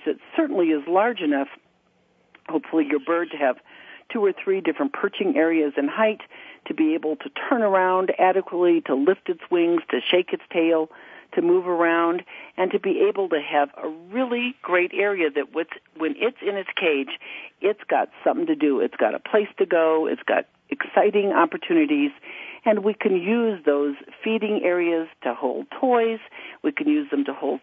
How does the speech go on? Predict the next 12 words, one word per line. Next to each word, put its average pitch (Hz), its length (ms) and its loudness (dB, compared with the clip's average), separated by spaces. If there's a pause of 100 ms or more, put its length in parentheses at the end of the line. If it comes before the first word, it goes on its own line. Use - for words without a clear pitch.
food, 214 320 0 (340)
and 156 180 4
we 156 100 4
can 147 220 -2
create 143 480 0
that. - 200 -4 (140)
We 220 140 2 (120)
also 185 720 4 (920)
need 214 220 4
to 220 80 2
figure 196 400 0
out 196 300 2